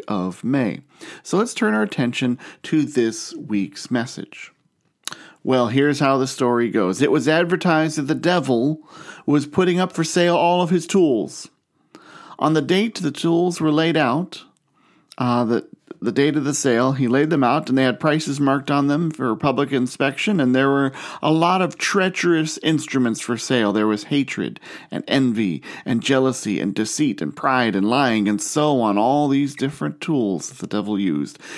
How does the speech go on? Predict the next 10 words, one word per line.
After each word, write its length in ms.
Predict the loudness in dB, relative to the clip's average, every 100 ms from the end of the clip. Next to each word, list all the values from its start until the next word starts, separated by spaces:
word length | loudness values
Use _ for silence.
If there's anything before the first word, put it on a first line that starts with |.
| -16 -6
But 140 | -2
laid 240 | 0 2 0
apart 340 | 0 -2 0
from 140 | -2
the 100 | 0
rest 760 | 0 -2 -4 -10 -18 -20 -20 -20 _ _ _ _ _ _ _ _ -6
was 160 | -4
a 60 | -2
different 340 | -2 -4 -6
tool. 420 | -6 -6 -6 -14